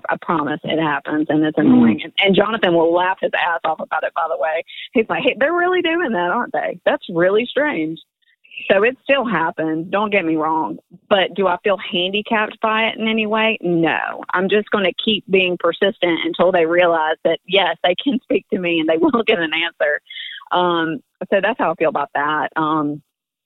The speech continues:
Speaker 1: I, I've worked for people before that said, "If you wanna make more money, I'll fire the cleaning crew and you can scrub toilets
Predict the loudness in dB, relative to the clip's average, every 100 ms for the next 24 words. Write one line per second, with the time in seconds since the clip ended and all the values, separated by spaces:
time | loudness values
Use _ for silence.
0 | -20 -20 _ -2 -2 -2 -2 -4 -6 -6
1 | -2 -2 -2 -4 -2 -2 0 -2 -2 0
2 | 0 0 -2 -4 -8 -20 -20 _ 2 2
3 | 2 2 2 0 0 0 0 0 0 0
4 | 0 0 0 0 -2 -2 -12 _ _ _
5 | _ -2 2 2 2 2 -2 _ _ _
6 | _ _ 0 4 6 4 2 0 -2 -4
7 | 0 -2 0 0 2 2 0